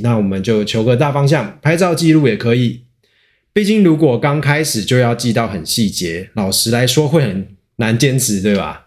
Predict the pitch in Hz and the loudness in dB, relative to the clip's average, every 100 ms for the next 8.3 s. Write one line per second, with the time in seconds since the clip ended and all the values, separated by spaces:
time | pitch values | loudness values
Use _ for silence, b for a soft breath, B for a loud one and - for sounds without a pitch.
0 | _ b - _ _ _ _ _ 165 208 | _ b -6 _ _ _ _ _ 2 4
1 | 180 151 143 120 110 104 104 147 139 147 | 4 2 2 2 0 0 0 2 2 2
2 | 143 123 113 120 113 110 104 104 120 127 | 2 2 2 2 0 0 0 0 0 2
3 | 165 165 151 160 160 143 143 127 113 135 | 4 4 2 2 4 2 2 0 0 0
4 | 143 127 117 131 131 113 110 98 95 113 | 0 0 0 0 0 0 -2 -4 0 0
5 | 101 113 107 92 98 107 117 107 107 110 | 0 -2 -4 -6 -4 0 0 0 0 2
6 | 117 113 - b b b 135 123 123 123 | 0 -2 -8 b b b 0 2 2 2
7 | 127 120 117 139 139 101 101 107 113 110 | 0 0 0 2 2 0 -4 -2 0 0
8 | 98 98 - | -2 -4 -10